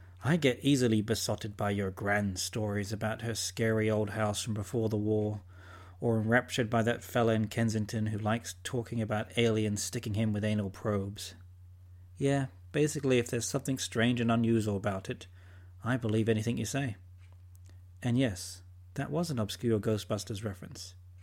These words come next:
If you didn't get it, you can sod off. I don't want you listening to my podcast. Good. Hopefully there's someone still listening.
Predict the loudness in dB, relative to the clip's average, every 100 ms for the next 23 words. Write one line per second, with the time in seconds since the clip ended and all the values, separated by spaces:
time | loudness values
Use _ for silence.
0 | -12 -8 -6 -4 -2 -2 -2 -4 -10 -16
1 | -10 -6 -4 -2 0 -2 -6 -20 -20 -20
2 | -20 -20 -8 -2 -2 0 -2 -2 -2 -2
3 | -6 -6 -8 -8 -8 -8 -12 -14 -20 -18
4 | -14 -14 -12 -12 -12 -16 -20 -20 -20 -12
5 | -8 -8 -4 0 0 -2 -14 -20 -14 -12
6 | -12 -14 -18 -18 -20 -20 -20 -4 -2 2
7 | 4 4 4 2 4 2 2 0 2 2
8 | -2 -2 -4